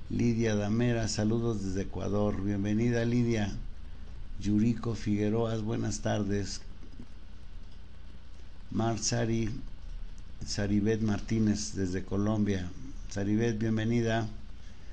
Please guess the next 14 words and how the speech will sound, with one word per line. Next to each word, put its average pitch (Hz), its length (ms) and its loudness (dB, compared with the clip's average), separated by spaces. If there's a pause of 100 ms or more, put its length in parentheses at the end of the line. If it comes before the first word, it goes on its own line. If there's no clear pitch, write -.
(560)
Vicky 107 360 0
Armijos, 120 560 4
buenas 113 300 -2
tardes, 117 280 0
saludos 107 480 0
desde 95 200 -2
Ecuador. 104 520 0 (2250)
Lupita 110 500 -2
Salazar, 98 680 0 (100)
hola, 120 280 0
Lupita, 113 440 2
buenas 113 360 2
tardes, 120 440 4
bienvenida. 117 720 4